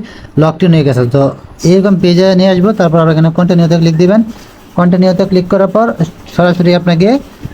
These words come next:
ওয়েবসাইটে নিয়ে আসবো। So আমার দেখেন যে উপরে আগে এখানে কিন্তু আমার এই TikTok-এর যে নামটা আছে, নামটা শো করতেছে, তার মানে আমার অ্যাকাউন্টটা log in হয়ে গেছে। তারপরে এখানে আপনি স্ক্রল ডাউন করে নিচে চলে যাবেন। নিচে চলে যাওয়ার পর আপনাকে এখানে দেখেন তিনটা অপশন শো করছে, যে analyze what the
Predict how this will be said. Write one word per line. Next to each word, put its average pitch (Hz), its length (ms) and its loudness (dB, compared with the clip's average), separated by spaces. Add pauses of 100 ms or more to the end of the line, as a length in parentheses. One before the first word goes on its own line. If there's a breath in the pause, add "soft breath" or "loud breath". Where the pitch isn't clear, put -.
(160 loud breath)
ওয়েবসাইটে 170 420 0
নিয়ে 185 160 2
আসবো। 135 180 0 (160)
So 147 60 -2 (120)
আমার 156 180 0
দেখেন 175 240 0
যে 156 120 2
উপরে 170 180 0 (160)
আগে 156 140 -2 (380)
এখানে 156 200 0
কিন্তু 170 180 0
আমার 165 200 0
এই 156 180 0
TikTok-এর 190 360 0 (180)
যে 165 60 2 (240)
নামটা 160 320 0
আছে, 202 140 0 (500 loud breath)
নামটা 180 240 0
শো 175 140 0
করতেছে, 143 280 -2
তার 147 120 -2
মানে 156 160 0
আমার 160 140 0
অ্যাকাউন্টটা 170 360 0
log 151 140 0
in 156 120 2
হয়ে 151 160 0
গেছে। 123 200 -4 (460 loud breath)
তারপরে 160 300 0
এখানে 180 220 0
আপনি 175 120 0 (180)
স্ক্রল 170 260 -2
ডাউন 180 160 2
করে 196 200 2
নিচে 180 180 2
চলে 185 180 2
যাবেন। 185 240 2
নিচে 175 120 2 (100)
চলে 180 220 2
যাওয়ার 175 260 2
পর 208 120 2 (540 loud breath)
আপনাকে 165 300 0
এখানে 180 200 0
দেখেন 185 240 0
তিনটা 196 240 2 (100)
অপশন 165 260 -2
শো 175 140 2
করছে, 156 200 0 (100)
যে 147 80 0 (200)
analyze 165 480 0 (200)
what 156 260 0 (180)
the 160 100 0